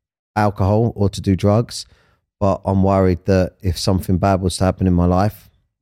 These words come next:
you know, like someone close to me passing away, or I don't know, something uncontrollably devastating, of how I would react, because in the last eleven months, things have been all right in my life.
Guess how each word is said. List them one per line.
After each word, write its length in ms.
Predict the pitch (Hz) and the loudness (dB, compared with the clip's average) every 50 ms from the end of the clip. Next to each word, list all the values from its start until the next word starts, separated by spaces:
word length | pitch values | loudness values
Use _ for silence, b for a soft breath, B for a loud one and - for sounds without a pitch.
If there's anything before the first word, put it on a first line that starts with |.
| _ | _
you 100 | - 92 | -4 -2
know, 160 | 92 92 92 90 | 0 2 2 0
like 380 | 90 90 92 90 87 - _ _ _ _ _ _ _ _ _ _ | 0 0 -2 -2 -2 -4 _ _ _ _ _ _ _ _ _ _
someone 220 | - - 95 95 90 | -4 -2 0 0 0
close 240 | - 101 95 90 - | 0 0 -2 -2 -2
to 60 | 92 | -2
me 80 | 90 87 | -4 -2
passing 380 | - - 95 87 82 - 95 | 0 0 -2 -2 -2 -2 -4
away, 300 | 92 85 92 92 92 90 90 | -2 0 0 0 2 2 2
or 280 | 90 90 87 82 80 - _ _ _ _ _ _ _ _ _ _ _ _ _ _ _ _ _ _ _ - - | 2 0 0 -2 -6 -8 _ _ _ _ _ _ _ _ _ _ _ _ _ _ _ _ _ _ _ -6 -2
I 40 | |
don't 140 | 90 95 92 | 0 0 2
know, 160 | 90 90 85 | 2 0 0
something 480 | 78 - - 104 92 87 - 98 90 90 - - | -2 -2 -2 -2 -2 0 0 0 0 0 0 0
uncontrollably 880 | 98 95 87 - 95 90 - - 98 92 92 87 82 90 90 92 87 | -2 -2 0 0 -2 -2 0 0 0 0 0 0 0 0 0 0 0
devastating, 920 | 82 - - 101 92 87 85 - - 92 87 85 80 - - 87 85 87 - - | -2 -2 -2 -2 0 0 -2 -4 -2 0 0 0 -2 -2 -2 -2 -2 -2 -4 -6
of 160 | - 87 87 | -10 -12 -8
how 220 | - - 98 92 90 | -4 -2 0 0 0
I 80 | 92 | 0
would 140 | 90 85 87 | -2 -2 -2
react, 520 | 87 92 95 92 101 110 - - - - - | -2 0 0 0 0 -2 -6 -12 -20 -20 -18
because 260 | - - - 98 87 90 | -14 -6 -4 -2 -2 0
in 80 | 95 | 0
the 100 | 98 98 | 0 2
last 280 | 98 98 98 92 - - | 2 2 0 0 -2 -2
eleven 220 | 98 95 90 90 | -2 0 0 0
months, 460 | 92 92 90 90 90 - - - - _ _ _ _ _ _ _ _ _ _ - | 0 0 0 -2 -4 -6 -10 -14 -14 _ _ _ _ _ _ _ _ _ _ -4
things 180 | - 98 92 - | -2 -2 -2 -2
have 100 | 98 85 | -4 -4
been 160 | - 95 92 | -2 -2 0
all 100 | 92 87 | 0 0
right 260 | 90 95 101 110 - - | 0 0 0 -2 -2 -2
in 100 | 98 98 | 0 0
my 160 | 95 92 90 | 2 2 2
life. 340 | 90 98 107 104 - - | 2 0 0 -2 -4 -12